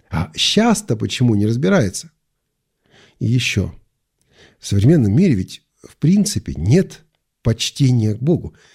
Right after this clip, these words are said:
нет благоговения к Богу. Даже многим так называемым верующим кажется, что Бог — это такой весёлый старичок,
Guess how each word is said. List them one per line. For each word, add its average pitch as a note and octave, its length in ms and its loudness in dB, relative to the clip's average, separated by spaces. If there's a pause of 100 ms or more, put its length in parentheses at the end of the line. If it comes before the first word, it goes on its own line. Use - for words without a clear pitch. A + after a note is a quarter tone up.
(240)
нет D#3+ 380 2
благоговения C3 1080 2
к - 80 -16
Богу. B2 380 -2 (760)
Даже C#3+ 340 4
многим G#2+ 400 -2
так G#2+ 200 -6
называемым G#2+ 680 2
верующим A2 1000 0
кажется, C#3 540 0
что - 220 -2
Бог — A3+ 380 2
это D#3 100 2
такой E3 220 0
весёлый G3 480 2
старичок, G3 800 0